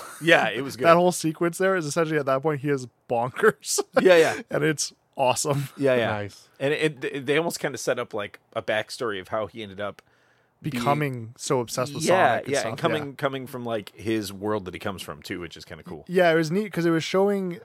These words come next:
Speaker 1: the, effectively the origin stories of Sonic.
Speaker 3: Mm-hmm.
Speaker 1: Um, and it was neat 'cause you actually got to see the areas that look like the original game from the Sega.
Speaker 3: Yeah,
Speaker 2: Yeah.
Speaker 3: I'm, they showed it on the
Speaker 1: On the
Speaker 3: trailer,
Speaker 1: clips,
Speaker 3: the
Speaker 1: yeah.
Speaker 3: Green Valley, Green,
Speaker 1: Yeah.
Speaker 2: Green Hill, yeah,
Speaker 1: Green
Speaker 2: yeah.
Speaker 1: Hill,
Speaker 2: Gre-,
Speaker 1: yeah.
Speaker 2: Green Hill was actually a town in Montana.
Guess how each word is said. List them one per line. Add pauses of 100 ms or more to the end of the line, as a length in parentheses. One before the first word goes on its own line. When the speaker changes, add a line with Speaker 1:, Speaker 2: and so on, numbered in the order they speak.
Speaker 1:
the, (300)
effectively
the (120)
origin
stories
of
Sonic. (480)
Speaker 3:
Mm-hmm. (340)
Speaker 1:
Um,
and
it
was
neat
'cause
you
actually
got
to
see
the
areas
that
look
like
the
original
game
from
the
Sega.
Speaker 3:
Yeah,
Speaker 2:
Yeah. (160)
Speaker 3:
I'm,
they
showed
it
on
the
Speaker 1:
On
the
Speaker 3:
trailer,
Speaker 1:
clips,
Speaker 3:
the
Speaker 1:
yeah.
Speaker 3:
Green
Valley,
Green,
Speaker 1:
Yeah. (200)
Speaker 2:
Green
Hill,
yeah,
Speaker 1:
Green
Speaker 2:
yeah.
Speaker 1:
Hill,
Speaker 2:
Gre-,
Speaker 1:
yeah.
Speaker 2:
Green
Hill
was
actually
a
town
in
Montana.